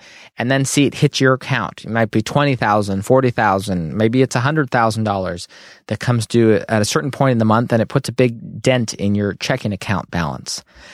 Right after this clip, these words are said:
So here's my tip for today. I recommend to set up an automatic bill pay two weeks after your normal statement draft date. So if your normal monthly bill is thirty thousand dollars, set up an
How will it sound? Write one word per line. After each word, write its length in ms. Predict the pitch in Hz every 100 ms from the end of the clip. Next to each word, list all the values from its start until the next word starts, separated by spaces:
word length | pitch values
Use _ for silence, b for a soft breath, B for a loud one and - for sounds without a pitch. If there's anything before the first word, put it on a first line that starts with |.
| B
So 160 | - 165
here's 180 | 233 247
my 80 | 202
tip 220 | - 196
for 140 | -
today. 360 | 180 147 135 147
I 80 | 147
recommend 460 | 165 190 185 185 180
to 140 | -
set 300 | 156 - 175
up 160 | 175 -
an 100 | 139 -
automatic 580 | 127 160 165 156 147 - -
bill 240 | 131 127 120
pay 440 | 110 92 85 113 b b b b -
two 180 | 214
weeks 380 | 202 180 170 - - 113
after 640 | 139 156 - 113 107 113 -
your 260 | 117 113
normal 400 | 113 117 127 135
statement 720 | 123 - 120 110 104 92 - - -
draft 400 | 113 98 104 -
date. 340 | 76 55 - - b b b
So 200 | - 170
if 120 | 156 -
your 120 | 139
normal 580 | 143 156 165 165 160 -
monthly 680 | 123 131 143 - 147 135 131
bill 460 | 110 123 123 143 -
is 380 | 107 107 101 -
thirty 220 | 120 131 120
thousand 440 | 127 123 123 127
dollars, 480 | 113 117 131 156 -
set 220 | - 165 175
up 120 |
an 80 | 175